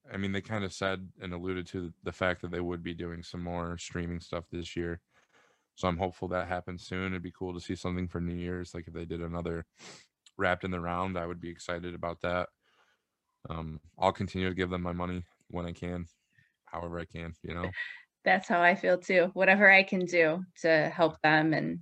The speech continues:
Speaker 2: support in any way, because
Speaker 1: Agreed.
Speaker 2: it's hard right now for
Speaker 1: Sure is.
Speaker 2: musicians, so
Speaker 1: Sure
Speaker 2: whatever
Speaker 1: is.
Speaker 2: we can do.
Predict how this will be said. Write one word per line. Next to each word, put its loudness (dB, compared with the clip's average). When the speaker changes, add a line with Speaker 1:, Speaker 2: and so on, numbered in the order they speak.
Speaker 2:
support 6
in 2
any 4
way, 6
because -6
Speaker 1:
Agreed. -2
Speaker 2:
it's 0
hard 12
right 10
now 10
for 8
Speaker 1:
Sure 10
is. 6
Speaker 2:
musicians, -12
so 12
Speaker 1:
Sure -4
Speaker 2:
whatever 4
Speaker 1:
is. -4
Speaker 2:
we -2
can -
do. -2